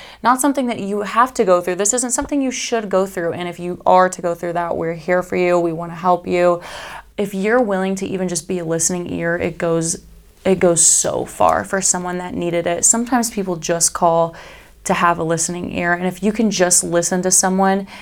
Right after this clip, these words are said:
and be there for him, them and be their shoulder to cry on every once in a while. In my time as a volunteer, I've worked with the crisis line. You can be directly hands-on answering crisis calls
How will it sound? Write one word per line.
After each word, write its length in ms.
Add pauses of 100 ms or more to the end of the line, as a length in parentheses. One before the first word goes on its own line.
(160)
and 180
be 140
there 260
for 180
him, 280
them 400
and 280 (180)
be 420 (320)
their 140
shoulder 360
to 120
cry 360
on 140
every 160
once 280
in 60
a 40
while. 460 (420)
In 160
my 160
time 180
as 120
a 20
volunteer, 640
I've 200
worked 220
with 100
the 60
crisis 680
line. 360
You 120
can 160
be 100
directly 600
hands-on 560
answering 460
crisis 500
calls 560